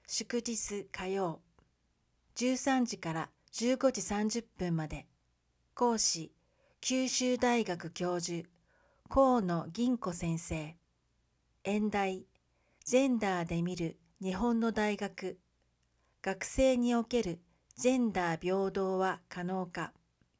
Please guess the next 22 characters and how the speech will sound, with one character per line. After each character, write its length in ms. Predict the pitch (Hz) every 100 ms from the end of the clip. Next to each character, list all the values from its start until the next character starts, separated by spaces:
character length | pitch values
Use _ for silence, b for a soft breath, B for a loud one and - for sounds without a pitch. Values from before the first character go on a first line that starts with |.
| _ _ _ _ _ _ _ b b
八 260 | - - 247
月 240 | 262 254
十 260 | 208 220 233
二 280 | 220 220 220
日 340 | - 208 196 -
水 380 | - 202 220
曜、 380 | 208 196 170 - _ _ _ _ b b b b -
九 140 | 269
時 100 | 240
三 280 | - 220 220
十 140 | 240
分 360 | - - 170 160
か 140 | 156
ら 180 | 151 151 _ -
十 220 | 220 247
一 160 | 247 247
時 140 | 196
五 160 | 165 156
十 160 | 208 -
分 200 | - 160
ま 100 | 147
で。 220 | 147 139